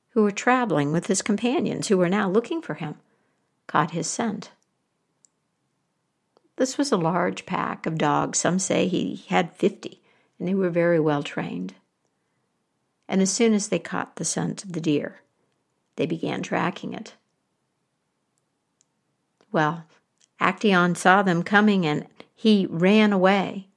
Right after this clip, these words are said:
but they gave chase, and he could not get away from them. A dog jumped onto his back. Another gripped his hind leg. Several others leapt for his throat,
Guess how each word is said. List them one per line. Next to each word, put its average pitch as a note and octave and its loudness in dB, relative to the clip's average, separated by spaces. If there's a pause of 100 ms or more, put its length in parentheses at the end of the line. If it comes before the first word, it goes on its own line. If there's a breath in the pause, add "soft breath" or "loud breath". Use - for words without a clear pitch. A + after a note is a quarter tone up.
(120)
but E3+ -6
they F#3+ 2
gave F3 -2
chase, F#3+ -4
and E3 0
he F#3+ 0
could F#3+ -2
not F#3+ 0
get F3+ -6
away E3+ 2
from E3 -8
them. D3+ -8 (760)
A - -4
dog E3+ 0
jumped E3+ -4
onto D#3+ -6
his D3+ -8
back. F3+ -10 (1160)
Another F3+ -2
gripped E3+ 0
his F#3 -6
hind E3+ -2
leg. D#3+ 0 (540)
Several G3+ 0
others F3 2
leapt E3 -2 (600)
for - -2
his F3 -4
throat, D#3+ -6